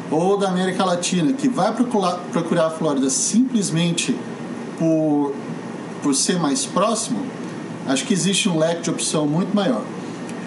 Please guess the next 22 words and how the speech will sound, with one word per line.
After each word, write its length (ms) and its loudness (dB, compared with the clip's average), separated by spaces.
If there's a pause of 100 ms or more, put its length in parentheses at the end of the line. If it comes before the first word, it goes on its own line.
(240)
Tem, 160 4
então, 400 2 (480)
Alabama, 600 2
Califórnia, 720 2
Colorado, 720 2 (580)
o 40 -2
Distrito 440 2
de 100 0
Colômbia, 640 2 (300)
D 120 2
C, 440 2 (120)
onde 200 0
fica 240 0
Washington, 680 2 (320)
Flórida, 580 4 (120)
uma, 420 2 (800)
Iowa, 320 2 (100)
Illinois, 640 4 (480)
Kentucky, 760 2 (220)
Massachusetts, 1040 2
são 220 2
duas, 520 2